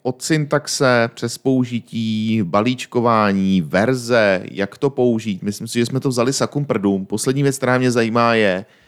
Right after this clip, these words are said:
reálnej stav lidí teďka na trhu.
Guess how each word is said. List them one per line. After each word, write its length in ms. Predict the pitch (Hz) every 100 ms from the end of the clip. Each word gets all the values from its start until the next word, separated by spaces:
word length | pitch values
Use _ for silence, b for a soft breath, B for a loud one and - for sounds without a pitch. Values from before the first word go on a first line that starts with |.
| b b b b _
reálnej 880 | - 98 127 139 143 143 139 131 123
stav 600 | 120 - - 107 - - -
lidí 400 | 107 113 101 104
teďka 340 | - 101 - 104
na 120 | 95
trhu. 340 | - 92 76